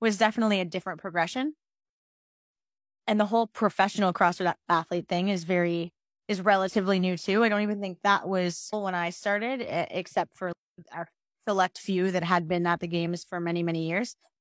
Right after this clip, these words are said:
So it was definitely, and even honestly, even as I progressed as a teenager, I never thought about it as my career, like, my living, because I actually didn't think I was gonna be good enough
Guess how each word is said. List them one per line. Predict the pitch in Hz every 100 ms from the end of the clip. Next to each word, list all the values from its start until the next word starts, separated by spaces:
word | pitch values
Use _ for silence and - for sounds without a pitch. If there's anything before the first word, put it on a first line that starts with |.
| _ _ _ _ _ _ _ _ _ _ _ _ -
So | 220 196
it |
was | 202 185
definitely, | 220 220 254 226
and | 180 208
even | 247 226 196
honestly, | 202 208 - 190
even | 175 196 -
as | 196 202
I | 185
progressed | 175 196 170 175 170 - - - _ _ 190
as | 175
a | 165
teenager, | - 185 170 160 156 151 - _ _ _ _ _ _ _ _ _ -
I | 190 190
never | 190 185 190 208 202 202 208 - _
thought | 185 175 160
about | 175 175
it | 170 -
as | 165 156 156 156 - _ _ _ _ -
my | 156
career, | - - 185 269 220 170
like, | 170
my | 175 156
living, | 170 185 233 185 160 170
because | 170 196
I | 190
actually | 208 - 311 233
didn't | 185 202
think | 220 208
I | 202
was | 214
gonna | 226
be | 180 160
good | 170
enough | 190 202 226